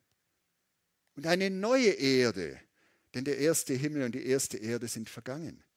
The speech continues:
Und ich sah die heilige Stadt,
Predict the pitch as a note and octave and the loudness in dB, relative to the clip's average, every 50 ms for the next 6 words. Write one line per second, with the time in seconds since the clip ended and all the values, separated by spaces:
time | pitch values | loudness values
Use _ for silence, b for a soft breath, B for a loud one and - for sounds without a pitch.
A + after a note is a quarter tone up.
0 | _ _ _ _ _ _ _ _ _ _ _ _ _ _ _ _ _ _ _ _ | _ _ _ _ _ _ _ _ _ _ _ _ _ _ _ _ _ _ _ _
1 | _ - G#2 A2 - - B2 A#2+ B2+ C3+ B2+ B2 - D3+ F3+ G3 F3+ D#3+ D3 - | _ -14 -12 -8 -4 -4 -2 -2 -2 -4 -4 -6 -6 -6 -6 -6 -6 -6 -6 -6
2 | C3+ - - - - - - - - D#3+ F3 - - - - - | -6 -6 -6 -6 -6 -6 -4 -2 0 0 0 -2 -4 -8 -8 -8